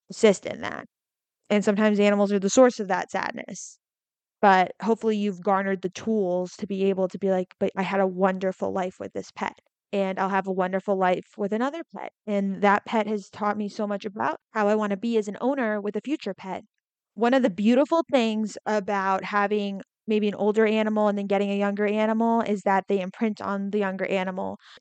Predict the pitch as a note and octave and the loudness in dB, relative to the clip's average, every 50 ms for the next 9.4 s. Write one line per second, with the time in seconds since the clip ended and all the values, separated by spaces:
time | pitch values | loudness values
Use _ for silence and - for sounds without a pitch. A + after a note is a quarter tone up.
0 | _ _ _ _ G#3 A3 G#3 G#3 G3+ - - G#3 G3 G3 G#3 G3 G#3+ G3+ F#3+ F#3+ | _ _ _ _ 0 0 0 0 -2 2 2 2 2 2 0 0 0 0 0 0
1 | G3 F#3+ F#3 F3+ F3+ - _ _ _ _ _ _ _ _ _ _ - G#3 G#3 G3+ | 0 0 0 -2 -2 -4 _ _ _ _ _ _ _ _ _ _ -4 -2 -2 0
2 | F#3+ A3+ A3 G#3+ G3+ F#3 F3 F3 F#3 F#3 - - - - G#3+ G3+ G3 F#3+ F#3+ G3 | 2 4 4 6 6 6 4 4 2 0 -4 -6 0 2 4 4 4 4 4 2
3 | F#3+ - _ _ _ _ _ _ _ _ _ _ _ - A3 G#3 G3+ G3 G3+ G#3+ | 0 -2 _ _ _ _ _ _ _ _ _ _ _ -2 0 2 2 2 2 2
4 | G#3 G3+ G#3+ G#3+ G3+ - A#3 A3 A3 - G3+ F#3+ G3+ F#3+ - A3 G#3 G3+ G3 - | 0 2 0 -2 -2 0 -2 -2 -2 -2 -4 -4 -4 -4 -2 0 0 0 -2 -4
5 | - A3+ G3+ G3+ G3+ G3 A3 G#3+ G3+ G3 F3+ F3+ F3+ G3+ G#3 - - - - - | -8 -6 -4 -4 -4 -4 -4 -2 0 0 2 0 0 -4 -6 -10 -12 -20 -20 -20
6 | - _ _ _ G3+ G#3 G3+ F#3+ F#3+ F#3+ F#3+ F#3+ E3 - - A3 G#3 G3+ G3+ G3 | -20 _ _ _ -2 -2 0 0 -2 -4 -6 -8 -10 -8 -6 -4 -4 -4 -4 -6
7 | F#3+ - - G#3+ G#3 A3+ A#3+ A#3+ - - B3 A3 G3+ G3 F#3+ F3+ F3+ F3+ F#3+ G3 | -8 -4 -2 -2 0 0 0 -2 -4 -4 -4 -4 -2 -4 -4 -4 -4 -6 -6 -8
8 | - - _ _ G3+ G#3 G3 F#3+ F#3+ F#3+ F#3 - - - A3+ A3 A3 A3+ A#3 A3+ | -10 -14 _ _ -4 -2 -2 -2 -4 -6 -10 -14 -6 -2 -2 0 0 0 -2 -2
9 | A#3 A3+ A3 G#3+ G#3 G3 F#3+ | -2 0 0 0 -2 -2 -6